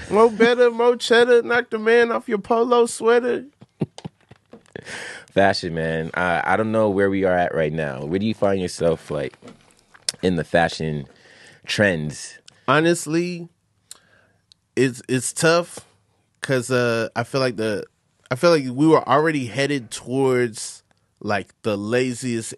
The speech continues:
Speaker 1: era of fashion, the most sweats
Speaker 2: Mm-hmm.
Speaker 1: and just, like,
Speaker 2: You think that's, like, uh, 'cause of quarantine?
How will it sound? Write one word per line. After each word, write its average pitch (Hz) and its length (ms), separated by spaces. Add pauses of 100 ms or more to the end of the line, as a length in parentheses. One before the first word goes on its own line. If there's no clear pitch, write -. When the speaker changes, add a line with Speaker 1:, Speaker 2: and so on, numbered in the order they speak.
Speaker 1:
era 107 340
of 95 80
fashion, 107 500
the 101 80
most 104 340
sweats - 840
Speaker 2:
Mm-hmm. 85 380
Speaker 1:
and 113 220
just, 104 400
like, 95 520 (160)
Speaker 2:
You 90 80
think 82 120
that's, 80 180
like, 69 220
uh, 65 400 (400)
'cause 76 160
of 69 80
quarantine? 82 680